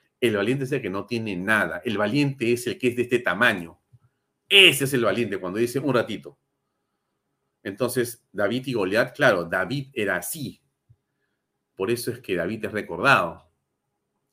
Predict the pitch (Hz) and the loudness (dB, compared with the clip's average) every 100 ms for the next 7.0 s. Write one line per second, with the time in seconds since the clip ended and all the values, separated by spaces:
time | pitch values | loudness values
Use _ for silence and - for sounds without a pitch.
0 | _ - 110 113 95 - 135 - 98 95 | _ -10 -6 -4 -4 4 4 4 -2 -2
1 | - 95 87 87 - 95 95 107 95 104 | -4 -6 -6 -6 -6 -4 -2 -2 0 -2
2 | - 110 - 98 87 110 127 - 87 - | -4 -8 -6 -2 0 0 -2 -6 -14 -10
3 | 85 87 175 _ _ _ 120 113 147 139 | -10 -10 -16 _ _ _ -4 -4 -2 -2
4 | 175 - 202 202 196 190 165 - 143 135 | -4 -2 -4 -2 -2 0 -2 0 -2 0
5 | 139 120 101 113 117 127 120 - _ _ | 2 2 2 0 -2 -4 -8 -12 _ _
6 | _ 95 104 92 90 117 95 73 - | _ -2 0 0 0 2 2 -2 -14